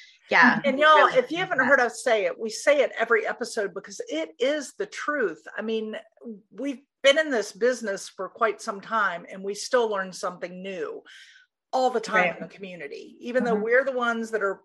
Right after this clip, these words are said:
Speaker 2: put the community together and are managing it, we're learning every day. And that's what keeps this so exciting and fresh and fun for us is
Speaker 3: Mm-hmm.
Speaker 2: this community of people that come together. So
Speaker 1: Yeah.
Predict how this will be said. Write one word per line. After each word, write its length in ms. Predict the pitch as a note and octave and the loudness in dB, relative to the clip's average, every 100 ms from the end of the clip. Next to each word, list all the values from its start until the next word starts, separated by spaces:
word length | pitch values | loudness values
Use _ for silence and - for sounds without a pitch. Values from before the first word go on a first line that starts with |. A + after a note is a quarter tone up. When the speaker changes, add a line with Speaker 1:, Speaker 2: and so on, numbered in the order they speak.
| _ | _
Speaker 2:
put 160 | C4 B3+ | -2 -2
the 80 | A3+ | -4
community 460 | A3+ A#3+ A#3 A3 G#3 | -4 -4 -2 0 -2
together 420 | G3+ G#3+ A3 G#3 | 2 2 2 0
and 100 | F#3 | 0
are 260 | F#3 F3+ - _ _ - | -2 -4 -8 _ _ -18
managing 800 | G3+ G#3 A#3 C4+ C4 A3 A3 G#3+ | -12 -4 0 2 0 -2 -4 0
it, 300 | G#3 A3 - - - - _ _ _ _ | 0 0 -2 -20 -20 -20 _ _ _ _
we're 300 | A3+ C4 D4+ | -4 0 0
learning 480 | A3 B3 C#4 B3+ G3 - | 2 0 0 -2 -6 -6
every 380 | A#3+ G#3+ G3 F3+ | -6 -4 -6 -4
day. 400 | F#3 F3+ - - | -4 -4 -6 -8
And 80 | G3 | -6
that's 240 | G#3 A#3 - | -4 -2 -2
what 180 | G#3 - | -4 -6
keeps 500 | - C4 B3+ - - | -10 -8 -8 -12 -16
this 560 | F#3 G#3 G3 - - - | 0 2 2 -2 -12 -14
so 340 | - G#3+ G3+ | -4 -2 -2
exciting 680 | - - F#3 F#3+ D#3+ C#3+ B2 - | -4 -4 -2 -2 -4 -12 -14 -16
and 160 | E3+ E3 | -18 -10
fresh 460 | - F3+ D3 - - | -4 -2 -4 -8 -12
and 200 | E3 D#3 | -14 -12
fun 300 | E3+ F3 E3+ | -10 -10 -10
for 200 | - - | -12 -10
us 420 | - - - - - | -10 -14 -16 -18 -14
is 460 | F#3 E3+ E3 - - _ _ _ - | -10 -10 -10 -14 -16 _ _ _ -6
Speaker 3:
Mm-hmm. 200 | G3+ G3+ | -2 2
Speaker 2:
this 80 | G#3 | 0
community 480 | - - G#3+ G#3 G3+ | -2 -10 -10 -6 -6
of 80 | F3+ | -8
people 340 | G#3+ A#3+ A#3 | -12 -6 -6
that 160 | - - | -6 -10
come 240 | F#3 F3+ | -12 -14
together. 640 | E3+ E3 F#3+ G3 - - - _ | -14 -8 -8 -8 -10 -14 -20 _
So 360 | - F3+ E3 | -6 -4 -2
Speaker 1:
Yeah. 160 | D#3+ G#3 | -2 -6